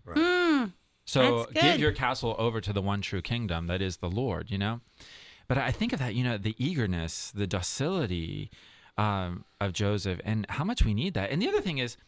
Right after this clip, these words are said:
Speaker 3: keep in mind, we, Saint Joseph would never have come up on the radar for any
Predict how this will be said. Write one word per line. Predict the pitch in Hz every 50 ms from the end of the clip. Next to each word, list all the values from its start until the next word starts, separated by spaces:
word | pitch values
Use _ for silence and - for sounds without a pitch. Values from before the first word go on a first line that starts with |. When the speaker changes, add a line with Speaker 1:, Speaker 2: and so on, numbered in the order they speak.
| _ _ _
Speaker 3:
keep | - - 320 403
in | 415 311
mind, | 185 165 139 107 87 - - - _ _ _ _ _
we, | - 110 - 302 320 415 427 - - - - - _ - 160 113 - - _ -
Saint | - - 403 330
Joseph | 190 180 226 220 - 143 123 117 123 - - - - _ -
would | 113 120 156 147 127
never | 127 135 156 196 220 247 170
have | 143 131 110 -
come | - 139 135
up | 131 123 - 110
on | 117 117 113
the | 104 95
radar | 101 104 110 113 95 87 85
for | - - 101 101 -
any | 123 131 147 156 151 151 147